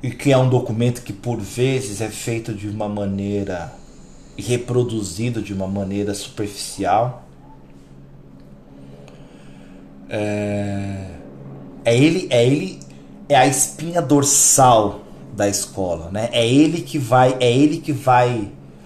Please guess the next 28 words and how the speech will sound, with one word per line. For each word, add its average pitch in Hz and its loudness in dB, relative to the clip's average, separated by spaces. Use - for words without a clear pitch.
alimentar 127 2
as 117 0
ações. - -6
É 127 2
ele 151 4
que - -8
vai 151 4
orientar 135 2
os - -14
caminhos. 98 -6
E 131 0
ele 151 6
não 180 -4
pode 190 0
ser, - -4
ele, 156 2
ele 151 2
não 160 -2
pode 165 0
ser 165 0
algo 165 2
solto, 147 2
ele 95 -8
não 104 -10
pode 123 -4
ser 127 -4
algo 120 4
ancorado 123 0